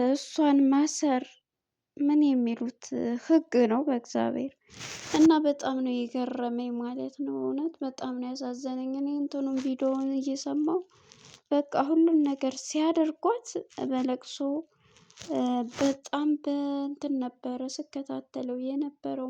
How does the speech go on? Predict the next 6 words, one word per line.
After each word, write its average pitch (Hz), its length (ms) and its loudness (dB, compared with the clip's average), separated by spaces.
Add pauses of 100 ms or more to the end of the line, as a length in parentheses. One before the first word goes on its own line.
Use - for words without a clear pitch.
ማለት 269 400 -10
ነው። 285 200 -8 (800)
እውነት 330 360 4
ልብ 285 320 -6
ነው 269 140 -4
የሚሰብረው። 269 680 -8